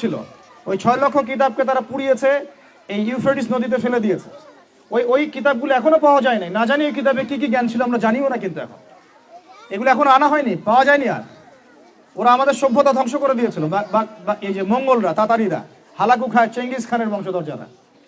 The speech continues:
এগুলো হয়েছে হিস্ট্রিতে। ওই, ওই জ্ঞানতাত্ত্বিক রেভলিউশনের উপর দাঁড়াই, ইকরা বিসমি রব্বিকাল, কাল্লাযী খালাক, ওর উপর দাঁড়াই এই যে আমাদের খলিফারা শাসন করেছেন এভাবে।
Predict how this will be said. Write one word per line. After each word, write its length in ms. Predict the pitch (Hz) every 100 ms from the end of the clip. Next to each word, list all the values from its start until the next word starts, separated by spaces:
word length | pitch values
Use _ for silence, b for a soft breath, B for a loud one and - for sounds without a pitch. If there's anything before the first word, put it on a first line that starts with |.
| _ _ - -
এগুলো 220 | 240 285
হয়েছে 260 | 277 294
হিস্ট্রিতে। 340 | 277 233 233 165 - - _ - - -
ওই, 200 | 220 277
ওই 120 | 277
জ্ঞানতাত্ত্বিক 680 | 226 269 247 285 - 320 240
রেভলিউশনের 540 | 240 262 285 226 277
উপর 160 | 254 247
দাঁড়াই, 300 | 214 214 226 233
ইকরা 240 | 240 269 254
বিসমি 260 | 240 233
রব্বিকাল, 480 | 254 233 247 247 240 233 - -
কাল্লাযী 340 | 233 233 233
খালাক, 280 | 226 226 - - b -
ওর 140 | 247
উপর 200 | 294 277
দাঁড়াই 380 | 226 233 254 320 330 - _
এই 140 | 214 220
যে 180 | 208 214
আমাদের 300 | 202 202 190
খলিফারা 420 | 208 208 190 185
শাসন 280 | 185 185 165
করেছেন 280 | 147 135
এভাবে। 260 | 139 127 110